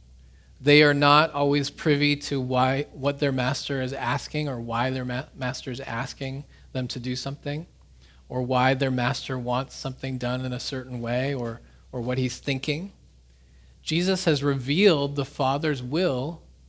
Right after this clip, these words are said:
to the disciples. He's revealed, he's still their Lord and their Savior. He's about to be their Savior. But they are more than servants of their Lord, because Jesus has,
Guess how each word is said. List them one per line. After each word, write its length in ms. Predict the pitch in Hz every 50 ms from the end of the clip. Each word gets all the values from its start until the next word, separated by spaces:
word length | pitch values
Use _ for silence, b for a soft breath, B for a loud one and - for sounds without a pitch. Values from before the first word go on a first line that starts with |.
| -
to 140 | - - 147
the 140 | 135 143 147
disciples. 840 | 139 139 135 - - 180 202 190 - 120 104 127 147 - - - - - - - - - - - b b b b b b b -
He's 280 | - 151 151 147 139
revealed, 720 | 139 143 143 131 123 135 147 160 165 160 151 147 143 - - - - _ - _ _ - _
he's 200 | - 175 160 -
still 260 | - - 214 208 208
their 160 | 190 185 160
Lord 320 | 143 143 147 156 165 170
and 140 | 165 156 143
their 100 | 139 127
Savior. 540 | - - - 139 139 151 175 202 233 262 - - - - _ _ _ - _ _ _ - - - - -
He's 200 | - - 143 131
about 280 | 135 120 131 127 - -
to 80 | - 135
be 120 | 123 120
their 140 | 113 113 110
Savior. 500 | - - 113 107 104 107 110 113 143 - - - - b b b b b b b b b b
But 200 | - 139 131 127
they 160 | 131 151 160
are 120 | 170 165 160
more 360 | 147 135 139 147 156 165 175
than 180 | 165 160 151 143
servants 640 | - - - 139 143 147 139 123 120 120 - - -
of 220 | - 131 123 113
their 160 | 120 117 113
Lord, 400 | 113 110 110 107 107 107 123 - - - - _ - - - - - - _ _ _ - -
because 360 | - 127 - - 135 120 -
Jesus 480 | - - 151 151 151 156 151 143 - -
has, 280 | - 143 131 123 -